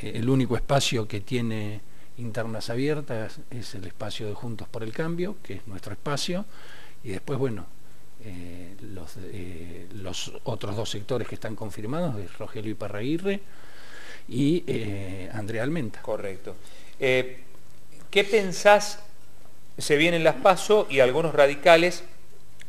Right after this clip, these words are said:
Speaker 2: presentaron proyectos para, eh, que las pasos no se hagan, por lo menos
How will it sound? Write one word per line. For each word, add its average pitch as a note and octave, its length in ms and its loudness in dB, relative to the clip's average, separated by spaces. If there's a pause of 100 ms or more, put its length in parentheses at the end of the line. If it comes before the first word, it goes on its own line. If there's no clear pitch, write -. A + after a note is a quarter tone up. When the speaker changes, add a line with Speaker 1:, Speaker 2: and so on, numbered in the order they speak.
Speaker 2:
presentaron B2+ 840 6
proyectos D3 600 4
para, C#3+ 600 8 (240)
eh, A2+ 480 4
que C3+ 80 2
las B2 120 2
pasos C#3+ 280 6
no C#3 100 -2
se D3 140 6
hagan, D#3+ 220 8
por C#3+ 100 2
lo B2 60 4
menos D#3 320 0